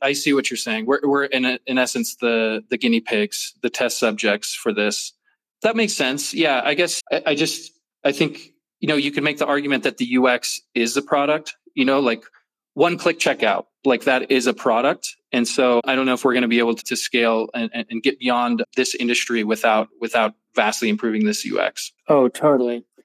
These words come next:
Speaker 2: Yeah, I think that key management is probably the biggest thing that's holding back the industry right now. And there's, like, a lot of hype around,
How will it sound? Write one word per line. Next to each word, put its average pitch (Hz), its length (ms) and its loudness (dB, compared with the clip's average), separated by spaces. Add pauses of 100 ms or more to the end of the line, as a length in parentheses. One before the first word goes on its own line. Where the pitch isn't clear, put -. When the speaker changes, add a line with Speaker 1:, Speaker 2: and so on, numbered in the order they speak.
(120)
Speaker 2:
Yeah, 143 260 2
I 139 120 0
think 185 320 2 (320)
that 131 260 0
key 160 220 0
management 127 640 0
is 120 140 -6
probably 127 680 -2
the 127 100 0
biggest 123 520 0
thing 127 280 2
that's 120 260 0
holding 123 400 2
back 120 400 2
the - 80 -8
industry 131 480 0
right 151 240 2
now. 160 380 -4 (680)
And 160 160 0
there's, 180 180 4
like, 214 100 4
a 226 40 6
lot 233 200 6
of 180 80 -2
hype 160 280 2
around, 139 580 2